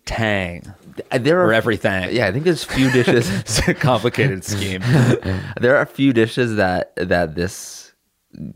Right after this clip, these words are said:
Speaker 2: uh, goes on well, and
Speaker 1: Like what?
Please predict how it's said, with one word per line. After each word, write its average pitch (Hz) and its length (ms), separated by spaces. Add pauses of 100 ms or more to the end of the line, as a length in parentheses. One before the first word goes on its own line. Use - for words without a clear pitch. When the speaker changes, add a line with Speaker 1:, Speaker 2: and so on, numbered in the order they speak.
Speaker 2:
uh, 80 240
goes 85 300
on 135 240 (140)
well, 131 420
and 82 300 (580)
Speaker 1:
Like 107 180
what? 95 400